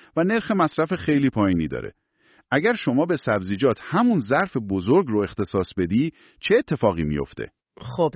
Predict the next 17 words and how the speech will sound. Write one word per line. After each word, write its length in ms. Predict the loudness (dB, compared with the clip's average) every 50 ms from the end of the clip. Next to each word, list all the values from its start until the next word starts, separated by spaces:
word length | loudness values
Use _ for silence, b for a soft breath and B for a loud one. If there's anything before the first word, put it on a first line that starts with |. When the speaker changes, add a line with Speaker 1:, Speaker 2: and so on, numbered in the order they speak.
| -2 0
Speaker 2:
ظرف 320 | 2 2 2 0 -2 -4 -4 -2 -2
املت 460 | -2 -2 0 0 0 0 0 -2 -4 -8
تو 100 | -6 -2
همون 320 | 0 0 0 0 0 -2
ده 240 | -2 -2 -2 -2 -2
دقیقهٔ 400 | -2 -2 -2 0 0 0 0 0 0
اول 320 | 0 0 0 0 -2 -2
خالی 440 | -2 -6 -6 -2 -2 0 0 0 -2
می‌شه 500 | -2 -4 -6 -6 -4 -2 -2 0 0 0 0
و 100 | 0 0
پرسنل 500 | 0 0 -2 -2 -2 -2 -2 -2 -2 -2
مدام 480 | -2 -2 -2 -2 0 2 2 2 2
باید 360 | 2 2 2 2 0 0 -2 -2
بدوئن 560 | -2 0 2 2 2 4 4 2 2 0 -2
تا 200 | -2 -4 -4 -4
پرش 400 | -2 -2 0 0 0 -2 -4 -8
کنن. 280 | -12 -10 -10 -10 -10